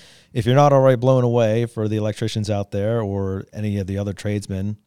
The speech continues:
uh, we sure are at three to three and a half million dollars run rate this year. We're super proud and excited to have you on our team. And we wanted to not only share your story,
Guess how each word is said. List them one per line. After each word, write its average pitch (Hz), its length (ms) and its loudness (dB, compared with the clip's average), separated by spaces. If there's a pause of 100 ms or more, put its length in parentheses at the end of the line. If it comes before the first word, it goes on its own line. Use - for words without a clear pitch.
uh, 87 360 -12
we 120 220 -2
sure 95 260 -4
are 98 280 -8
at 92 220 -10
three 104 500 -2
to 98 160 -8
three 104 220 -6
and 101 80 -6
a 95 60 -6
half 98 200 -4
million 98 280 -6
dollars 98 580 -6
run 104 340 -4
rate 101 260 -6
this 104 240 -6
year. 107 360 -6 (520)
We're 104 100 -4
super 117 340 -2
proud 110 480 0
and 104 260 -6
excited 101 340 -4
to 95 40 -6
have 95 180 -8
you 98 140 -4
on 95 80 -6
our 117 240 -6
team. 113 380 -4
And 101 100 -8
we 117 140 0
wanted 113 360 -2
to 101 260 -2
not 120 180 0
only 101 160 -2
share 113 240 -4
your 90 120 -10
story, 95 580 -6